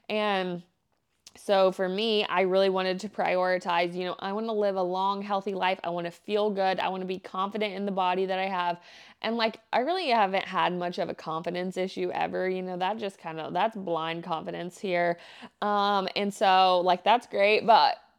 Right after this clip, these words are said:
it was like, you don't really realize sometimes if you're, like, super confident, then sometimes you just, like, don't even realize these things about yourself. And you're, like, looking back one day and I'm like, I just wasn't healthy. Like, it just wasn't living an active lifestyle at all.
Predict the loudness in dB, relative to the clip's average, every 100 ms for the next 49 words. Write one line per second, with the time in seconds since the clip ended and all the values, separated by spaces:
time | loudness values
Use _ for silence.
0 | 0 2 4 2 2 -2 -4 -2 -4 -4
1 | -2 0 0 -2 0 0 2 2 2 -2
2 | -4 -4 -4 -4 -4 -4 -6 -4 -6 -6
3 | -8 -8 -6 -8 -6 -6 -6 -4 -4 -6
4 | -10 -14 _ _ _ -8 -6 -4 -4 -4
5 | -4 -4 -6 -6 -4 -4 -4 -4 0 0
6 | 0 -4 -6 -8 -4 -2 -2 -4 -4 -4
7 | -4 -2 -2 -4 -18 -20 _ _ _ -2
8 | -2 -2 -4 -2 2 4 4 2 -2 0
9 | 2 4 4 2 0 -4 -4 -4 -6 -12
10 | -20 -20 -12 -8 -6 -8 -8 -6 2 2
11 | 4 0 -2 -4 -4 -10 -8 -6 -6 -8
12 | -8 -8 -2 0 0 -4 -4 -4 -4 -6
13 | -8 -10 -8 -6 -6 -6 -4 -2 -2 -2
14 | -2 0 2 2 4 2